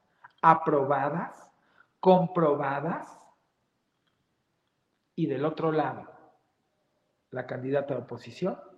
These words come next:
solamente tiene un solo nombre, improvisada.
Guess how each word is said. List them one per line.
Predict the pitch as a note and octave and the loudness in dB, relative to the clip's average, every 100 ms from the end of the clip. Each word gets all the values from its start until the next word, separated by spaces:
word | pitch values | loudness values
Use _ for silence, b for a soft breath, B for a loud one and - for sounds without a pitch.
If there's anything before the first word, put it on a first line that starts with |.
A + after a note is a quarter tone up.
| _ | _
solamente | - D#3+ D#3 D#3 D3+ D#3 | -6 -4 -4 -6 -8 -12
tiene | D3 C#3 | -12 -12
un | C#3 C#3 C3+ C3+ _ | -14 -14 -16 -20 _
solo | - - C#3 C3 B2+ | -20 -12 -8 -8 -8
nombre, | B2 G2 - - _ _ _ _ | -12 -14 -16 -20 _ _ _ _
improvisada. | D#3 C3 C3 B2 G2+ - - | -12 -10 -8 -10 -10 -16 -18